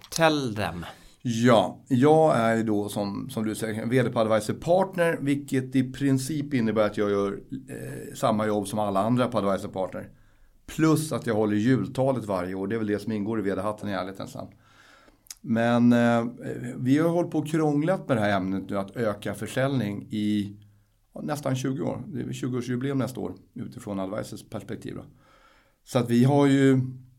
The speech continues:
Speaker 2: vi har gjort mycket, vi har haft en del rätt, vi har haft mycket fel under årens lopp, vi har lärt oss fruktansvärt mycket, och ändå tycker jag sådär tjugo år senare knappt att det känns lite som vi har skrapat på ytan. Det finns så sjukt mycket mer där ute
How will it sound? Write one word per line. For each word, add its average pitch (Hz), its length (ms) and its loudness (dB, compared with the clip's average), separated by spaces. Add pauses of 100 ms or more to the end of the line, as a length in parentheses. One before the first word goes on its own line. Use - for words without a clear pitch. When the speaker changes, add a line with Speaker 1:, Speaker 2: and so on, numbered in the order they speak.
(220)
Speaker 2:
vi 120 100 -2
har 123 80 4
gjort 170 340 0
mycket, 165 520 2 (260)
vi 120 120 -4
har 113 80 0
haft 104 200 -2
en 107 100 0
del 104 240 0
rätt, 165 420 -2
vi - 60 -10
har 98 60 -4
haft 95 140 -6
mycket 104 320 -4
fel 151 360 2
under 143 200 2
årens 127 280 0
lopp, 131 320 0 (220)
vi - 80 -12
har 107 160 -10
lärt 123 340 0
oss 131 180 -6
fruktansvärt 113 480 -2
mycket, 107 320 -2 (180)
och - 160 -6
ändå 135 320 2
tycker 113 300 0
jag 101 80 0
sådär 98 220 -4
tjugo 101 240 -2
år 101 60 0
senare 110 320 -2
knappt 95 220 -6 (680)
att 123 240 -6
det 131 80 -4
känns 120 260 -4
lite 135 400 -4
som 123 140 -4
vi 110 40 0
har 104 80 0
skrapat 104 340 -4
på 104 100 -2
ytan. 98 260 -4 (220)
Det 117 80 -8
finns 123 240 -4
så 120 120 -6
sjukt 151 260 -2
mycket 117 220 -2
mer 117 140 2
där 92 60 -4
ute 95 280 -6